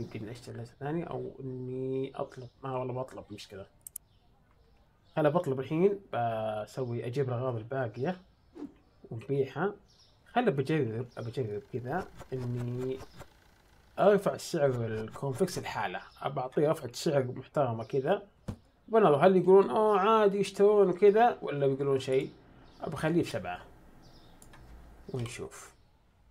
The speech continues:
ربحي أربعة ريال فيه، يعني ربحي مو محترم اللي بعده. زين، هذا اللي يجي منه علب بنخليه هو الأغلى يعني. بنخليه بأربعة.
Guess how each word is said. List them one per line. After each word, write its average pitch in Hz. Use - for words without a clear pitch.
ربحي -
أربعة 117
ريال 104
فيه، 95
يعني 117
ربحي 101
مو 110
محترم 123
اللي 120
بعده. 98
زين، 143
هذا 139
اللي 135
يجي 135
منه 135
علب 156
بنخليه 113
هو 104
الأغلى 82
يعني. 78
بنخليه 127
بأربعة. 90